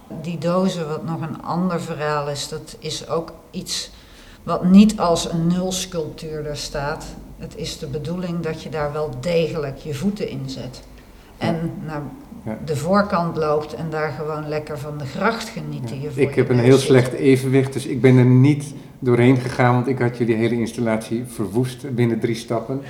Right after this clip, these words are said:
Speaker 1: <laughs>
Speaker 2: En, maar tegelijkertijd is dat ook zo, dat, dat grid, dat laat ook de, gewoon een soort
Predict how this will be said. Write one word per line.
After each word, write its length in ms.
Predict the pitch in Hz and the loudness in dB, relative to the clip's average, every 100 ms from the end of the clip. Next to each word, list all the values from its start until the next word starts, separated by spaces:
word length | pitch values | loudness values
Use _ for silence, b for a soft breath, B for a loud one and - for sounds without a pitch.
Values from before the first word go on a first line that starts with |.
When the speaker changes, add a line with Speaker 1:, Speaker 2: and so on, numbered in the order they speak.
| - | -4
Speaker 1:
<laughs> 140 | 131 B B B | -4 B B B
Speaker 2:
En, 240 | - 131 139 | 4 4 6
maar 140 | 135 | 4
tegelijkertijd 480 | 131 147 156 151 135 | 2 6 6 6 2
is 160 | 147 | 2
dat 180 | 147 143 | 2 0
ook 280 | 113 165 - | 2 0 0
zo, 360 | - 131 131 151 B B B - | 0 2 2 -2 B B B -6
dat, 240 | 131 - - - - - - | -6 -6 -18 -20 -20 -20 -20
dat 320 | - 131 127 - 127 143 110 | 0 2 2 -2 -10 -8 2
grid, 520 | 127 143 143 - - - - _ _ _ _ _ _ | 4 4 2 -6 -16 -20 -20 _ _ _ _ _ _
dat 160 | 127 131 | -6 0
laat 280 | 127 127 | 2 2
ook 240 | 151 - - | 0 -4 -6
de, 140 | 143 | -8
gewoon 240 | 131 127 123 | 0 4 4
een 80 | |
soort 200 | 117 127 | 4 0